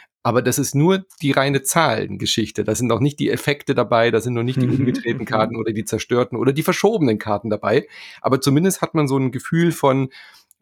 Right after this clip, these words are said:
Speaker 1: Planungssicherheit am Anfang, die aber bei jeder Partie dann wieder über den Haufen geschmissen wird. Aber
Speaker 2: Ja.
Speaker 1: richtig, richtig gut. Gerade durch diese Mechanik, dass da manche Karten nicht dabei sind. Dann gibt's aber wiederum Karten, die mir erlauben, eine von diesem Nachziehstapel tatsächlich zu ziehen oder hinzulegen oder so, ja. Also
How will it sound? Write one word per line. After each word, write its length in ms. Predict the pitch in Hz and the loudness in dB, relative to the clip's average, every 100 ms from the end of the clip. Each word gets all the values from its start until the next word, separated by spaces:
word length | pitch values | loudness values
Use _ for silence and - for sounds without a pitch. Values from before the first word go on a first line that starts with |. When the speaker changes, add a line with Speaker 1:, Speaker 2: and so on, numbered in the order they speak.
| - | -6
Speaker 1:
Planungssicherheit 960 | 131 113 147 165 147 143 143 123 127 - | 0 2 4 2 0 0 0 2 0 -2
am 140 | 107 | -4
Anfang, 640 | - 143 - 180 185 196 - | -2 -2 -2 -2 -2 -4 -4
die 120 | - | 0
aber 140 | - 120 | 0 2
bei 100 | 110 | 2
jeder 520 | 107 101 120 143 151 | 0 2 2 4 2
Partie 360 | 143 120 - 127 | 0 -4 -2 -4
dann 180 | 113 | -2
wieder 140 | 107 104 | -2 -2
über 160 | 95 | -2
den 80 | 95 | -4
Haufen 240 | 95 95 90 | -4 -8 -10
geschmissen 420 | - - 85 87 | -10 -10 -12 -10
wird. 160 | 90 | -12
Aber 240 | - 101 98 | -6 -4 -2
Speaker 2:
Ja. 160 | 98 - | -4 -8
Speaker 1:
richtig, 280 | 123 - - | -14 -14 -12
richtig 300 | 107 - - | -12 -12 -18
gut. 260 | - 85 - - - - | -18 -20 -20 -20 -20 -10
Gerade 260 | - 123 143 | -2 2 2
durch 140 | 120 | 0
diese 160 | 127 113 | 0 0
Mechanik, 460 | 107 107 110 113 | 2 0 0 0
dass 180 | 107 98 | -2 -2
da 80 | 101 | -2
manche 260 | 101 104 | -2 -4
Karten 260 | - 101 - | -4 -4 -4
nicht 120 | 92 | -4
dabei 300 | 101 98 110 | -2 2 2
sind. 280 | 135 143 151 - - - _ | 4 2 0 -8 -20 -20 _
Dann 200 | - 120 | -2 2
gibt's 160 | 123 - | 2 2
aber 160 | 120 | 2
wiederum 320 | 113 120 107 110 | 4 2 0 0
Karten, 340 | 117 113 123 | 0 0 0
die 60 | 113 | -2
mir 140 | 113 | 0
erlauben, 480 | 101 104 104 131 117 | 2 2 2 2 0
eine 260 | - 107 | 0 0
von 140 | 113 110 | 0 -2
diesem 200 | 107 113 | 0 0
Nachziehstapel 680 | 104 110 - - 101 101 110 | 0 0 -6 -2 -2 -2 -2
tatsächlich 560 | 107 104 110 104 104 | -2 0 -2 -2 -6
zu 80 | - | -6
ziehen 440 | 127 - 190 95 78 | 0 2 2 0 -4
oder 160 | 98 104 | 0 2
hinzulegen 640 | 120 180 - 90 85 87 - | 2 0 0 -2 -4 -8 -10
oder 180 | 82 | -14
so, 160 | 85 - | -14 -12
ja. 160 | - 135 | -8 -6
Also 340 | - 95 92 | -6 -4 -6